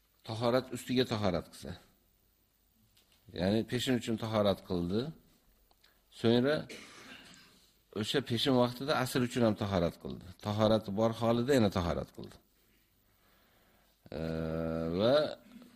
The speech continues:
shundan keyin asr kirdi. Ana shu keyingi tahorati asrga yaraydimi?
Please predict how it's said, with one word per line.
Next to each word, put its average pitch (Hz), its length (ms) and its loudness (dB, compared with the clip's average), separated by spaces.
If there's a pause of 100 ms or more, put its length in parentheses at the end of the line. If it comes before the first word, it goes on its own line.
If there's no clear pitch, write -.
(460)
shundan 123 360 2
keyin 143 200 -2
asr 110 300 -2
kirdi. 82 380 -6 (1000)
Ana 113 240 2
shu 156 220 -4 (500)
keyingi 117 380 2
tahorati 113 560 0
asrga 110 460 0
yaraydimi? 104 580 2